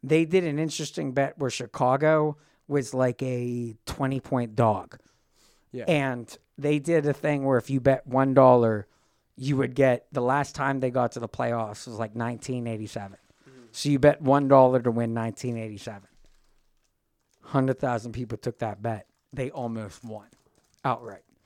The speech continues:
Speaker 2: Oh, really?
Speaker 1: And they were looking at it as, like, if you're a casino, that's a thirty million dollar loss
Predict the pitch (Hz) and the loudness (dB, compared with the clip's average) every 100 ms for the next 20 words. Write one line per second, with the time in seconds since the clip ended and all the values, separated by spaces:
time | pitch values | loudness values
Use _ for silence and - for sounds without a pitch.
0 | - 120 113 110 160 156 147 135 165 165 | -16 -14 -12 -2 0 4 4 8 8 8
1 | 147 143 131 131 123 123 117 110 123 135 | 2 0 0 -2 -6 -8 -8 -10 -6 -6
2 | 113 - 151 113 131 127 - 147 127 123 | -4 -4 -4 -2 -2 -4 -2 0 2 0
3 | 120 117 113 110 110 107 101 110 - - | 0 0 0 2 2 2 -2 -6 -8 -16